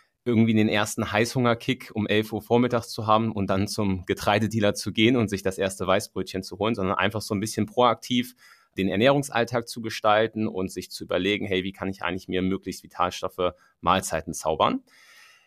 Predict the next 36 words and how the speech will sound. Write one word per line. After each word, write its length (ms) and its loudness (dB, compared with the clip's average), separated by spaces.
Dann 460 4
habe 100 0
ich 140 -4
aber 180 2
auch 260 0
einen 220 0
sehr, 160 4
sehr 140 -2
starken 360 -2
Fokus 320 -6
auf 120 -8
das 160 -8
Thema 220 -2
Bewegung. 380 0
Ich 120 -4
bin 140 -2
ein 60 0
großer 280 -4
Kraftsportfan 880 -2
und 180 0
auch 140 -2
da 180 2
kann 160 -8
man 80 -2
natürlich 640 -2
sehr 180 2
gute 220 -4
Routinen 440 -2
einbauen 540 4
und 140 -2
einfach 260 -4
seinen 220 -4
Körper 300 -2
bestmöglich 500 -6
zu 100 -18
unterstützen. 760 -6